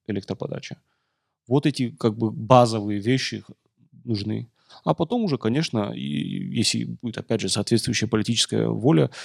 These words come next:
Южная Осетия могла бы на транзакт-, на транзакциях иметь какой-то свой процент.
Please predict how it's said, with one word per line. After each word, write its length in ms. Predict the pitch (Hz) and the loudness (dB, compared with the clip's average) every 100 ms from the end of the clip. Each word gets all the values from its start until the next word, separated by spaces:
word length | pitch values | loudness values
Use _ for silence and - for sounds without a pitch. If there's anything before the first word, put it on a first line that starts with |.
| - | -2
Южная 260 | 120 120 120 | 2 6 4
Осетия 280 | 107 139 117 | 4 2 2
могла 260 | 104 107 113 | 2 2 2
бы 100 | 113 | 0
на 80 | 104 | -2
транзакт-, 480 | 107 104 117 - 123 | -2 0 0 -2 -14
на 300 | - 120 104 | -8 0 0
транзакциях 560 | 98 107 120 120 117 101 | 2 4 2 0 -4 0
иметь 300 | 107 117 117 _ _ _ _ _ _ _ _ _ _ _ _ _ | 2 2 0 _ _ _ _ _ _ _ _ _ _ _ _ _
какой-то 320 | - - 117 - | -12 -4 -2 -2
свой 180 | 117 | -4
процент. 580 | 104 113 - 143 143 - | -4 -4 -2 -6 -8 -18